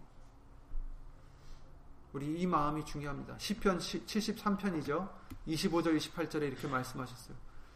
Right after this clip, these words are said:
"하늘에서는 주 외에 누가 내게 있으리요? 땅에서는 주밖에 나의 사모할 자 없나이다." 그러니까 하늘에서든 땅에서든 예수님밖에 없습니다.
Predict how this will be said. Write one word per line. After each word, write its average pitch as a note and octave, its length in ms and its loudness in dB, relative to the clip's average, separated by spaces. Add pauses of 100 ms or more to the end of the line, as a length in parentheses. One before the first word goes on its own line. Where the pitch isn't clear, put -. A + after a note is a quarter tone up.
(220)
"하늘에서는 A#3 800 8
주 A3+ 300 6
외에 F#3 480 8 (500)
누가 G#3 520 12
내게 E3 460 8 (140)
있으리요? B2 680 -4 (1300)
땅에서는 A3+ 680 10
주밖에 F#3 540 8
나의 C#3+ 340 6
사모할 G3+ 500 4
자 F#3+ 180 6
없나이다." F3+ 640 -2 (1000)
그러니까 - 240 -6
하늘에서든 G#3 720 4
땅에서든 G3+ 640 4 (520)
예수님밖에 A#3 760 12
없습니다. G#3 800 4